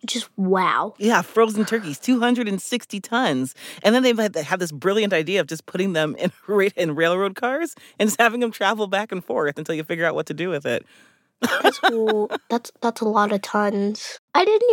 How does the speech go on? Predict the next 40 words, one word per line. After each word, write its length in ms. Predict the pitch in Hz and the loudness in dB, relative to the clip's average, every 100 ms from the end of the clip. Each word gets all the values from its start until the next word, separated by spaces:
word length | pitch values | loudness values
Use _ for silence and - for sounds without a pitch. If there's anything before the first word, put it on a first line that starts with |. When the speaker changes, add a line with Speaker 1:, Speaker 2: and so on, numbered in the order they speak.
| 427 | 2
Speaker 1:
even 220 | 392 349 | 2 2
know 240 | 349 349 | 0 0
it 100 | 349 | -2
was, 220 | 330 302 | 0 -2
like, 360 | 294 277 269 - _ _ _ - | 0 -2 -2 -6 _ _ _ 2
it 120 | 285 | 2
was 260 | 269 247 | 2 0
way 480 | 226 220 233 269 269 | -4 -6 -4 0 0
back 280 | 269 247 240 | 0 -2 -2
then 300 | 269 262 247 | 0 2 4
when 180 | 233 226 | 2 2
they 240 | 226 226 | 2 2
were 240 | 220 214 196 | 2 0 0
made 560 | 196 196 214 302 214 | 2 0 0 0 -2
because 280 | 202 - 208 - | -6 -4 -4 -2
I 180 | 220 302 427 | -2 -2 0
just 280 | 370 - - | -2 -2 0
thought 260 | 269 262 _ | 0 0 _
they 160 | 254 247 | -2 0
were, 200 | 247 240 | 2 0
like, 340 | 226 220 - - - _ - | 0 -2 -4 -20 -20 _ -8
made. 640 | 214 214 220 220 220 214 247 _ | 0 2 4 2 0 -2 -6 _
I 120 | - | 0
didn't 220 | 294 370 320 | 2 2 2
even 280 | 294 262 | 0 0
know 300 | 247 240 240 240 - - - - | 0 0 -2 -4 -14 -16 -16 -2
it 60 | |
was 160 | 226 220 | 0 2
made 260 | 226 214 - | 2 0 -4
from 380 | - 190 180 - - | -4 -2 -2 -6 -4
turkey 400 | 196 214 - 196 | 0 0 2 0
from 260 | - 190 | 0 -2
Thanksgiving, 840 | - 202 196 220 208 262 196 185 185 | 0 -2 -2 -2 0 2 2 2 2
one. 380 | 202 226 170 - | 2 2 0 -2
And 200 | 196 196 | -2 -4
two, 480 | - 226 302 220 202 | 0 0 2 2 0
Speaker 2:
Yeah. 280 | 208 175 - - - - - _ _ _ | -4 -8 -8 -12 -20 -20 -20 _ _ _
Speaker 1:
I 200 | - 240 | 2 4
didn't 360 | 247 254 233 214 | 4 2 0 0
know 540 | 214 214 208 202 - | 0 -2 0 0 -2